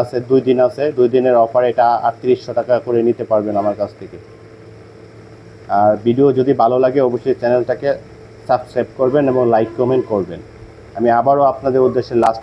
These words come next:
বারের মতো একটু দেখাই, আমি একটু এটা চাপ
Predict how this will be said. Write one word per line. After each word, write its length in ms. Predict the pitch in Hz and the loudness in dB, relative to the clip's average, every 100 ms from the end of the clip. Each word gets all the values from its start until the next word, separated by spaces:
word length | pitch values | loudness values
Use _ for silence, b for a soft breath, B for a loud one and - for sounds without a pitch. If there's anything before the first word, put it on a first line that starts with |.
| 120 | -2
বারের 220 | 127 123 117 | 0 0 -2
মতো 140 | 113 117 | -4 -4
একটু 140 | 123 110 | -4 -2
দেখাই, 280 | 107 110 120 - - - - - - | -2 -2 -6 -6 -20 -20 -20 -20 -18
আমি 140 | 107 110 107 | -12 -8 -10
একটু 200 | - 107 98 - - | -10 -12 -12 -14 -18
এটা 160 | - 104 - - | -12 -12 -10 -4
চাপ 140 | 104 | -4